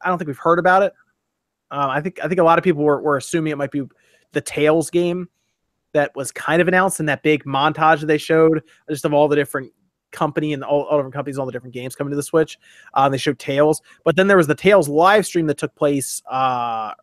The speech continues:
earlier this morning, um, and nothing, nothing happened. <laughs> So, so we didn't, we didn't see anything there. Uh, so basically, this big,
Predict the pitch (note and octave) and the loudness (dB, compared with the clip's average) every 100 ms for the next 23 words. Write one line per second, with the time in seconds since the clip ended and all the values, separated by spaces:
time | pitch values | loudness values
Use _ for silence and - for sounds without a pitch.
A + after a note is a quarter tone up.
0 | - D#3 D#3+ D#3 D3 C3+ - C#3+ C#3+ F3 | -2 2 4 4 4 2 -6 -4 0 0
1 | F#3 F3+ E3+ E3 _ - C3+ C#3+ C3+ B2+ | 0 -2 -6 -10 _ -8 -2 2 2 -2
2 | A#2+ - _ _ _ _ _ _ - D3 | -6 -20 _ _ _ _ _ _ -2 2
3 | D3+ C#3 A#2 - D3+ D3 C3+ A#2+ A2+ _ | 2 0 -10 -4 -2 -2 -4 -6 -18 _
4 | - E3+ A3 G3+ G3 D#3+ _ _ _ _ | 0 4 4 2 0 -2 _ _ _ _
5 | _ - C3+ C#3 D3 C#3+ D#3 C#3 - D#3 | _ -2 2 4 2 4 2 2 -2 -2
6 | D#3+ D#3 - C#3 D3 D#3+ D#3+ D#3+ _ _ | 0 -2 -2 0 2 4 4 0 _ _
7 | _ _ - C#3+ C#3+ C#3 C#3 - F#3+ F3 | _ _ -4 2 4 2 0 0 4 4
8 | G#3+ B3+ B3 A3+ G#3 F3+ D3 F3+ F#3+ D3+ | 6 4 2 4 6 6 2 2 2 2